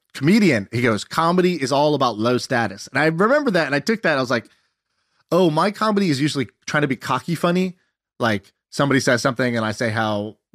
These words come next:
"Dude, I," like, you know, like, you were like, "You don't know about pop culture." And I was like, "Bro, I am pop culture," right? Like,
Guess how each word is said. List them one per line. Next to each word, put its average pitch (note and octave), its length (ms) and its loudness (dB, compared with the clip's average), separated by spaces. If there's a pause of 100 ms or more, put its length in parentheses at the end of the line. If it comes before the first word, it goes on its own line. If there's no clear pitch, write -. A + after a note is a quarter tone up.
(260)
"Dude, C3 160 2
I," A2+ 140 0
like, B2 180 -2
you B2 60 0
know, B2 100 2
like, G#2+ 160 0
you C#3 80 2
were C#3 100 4
like, G#2+ 240 0
"You D#3 140 0
don't D3 80 2
know C3 100 4
about A2+ 260 -2
pop B2 180 -2
culture." C3+ 240 -2
And B2 80 -2
I G#2+ 80 0
was G#2 80 -2
like, G#2 140 -6
"Bro, D3+ 160 0
I D#3+ 160 2
am F#3+ 260 2
pop - 280 -6
culture," G2+ 400 -6
right? C#3 160 -2
Like, B2 220 -2